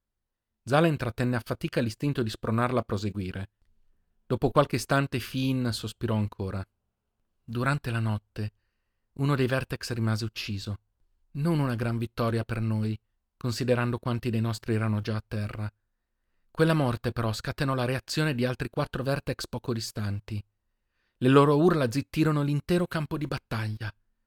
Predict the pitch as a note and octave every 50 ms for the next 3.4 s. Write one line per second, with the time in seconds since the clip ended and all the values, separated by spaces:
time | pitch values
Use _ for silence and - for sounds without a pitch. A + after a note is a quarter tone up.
0 | _ _ _ - C3 C3 C3+ - C#3 C3 C3+ C#3 D3 D3 C#3+ - - C#3 - -
1 | D3 - C3+ B2 C3 D3 D3+ D3 C#3 B2 A#2 B2 - - C3+ B2+ - - - -
2 | C3 B2 - B2+ A#2 C3+ C#3 D3 - - C3 A#2 - - - A#2+ A#2 A2+ - A#2
3 | G#2+ G2+ G2 G#2 - - G#2+ G#2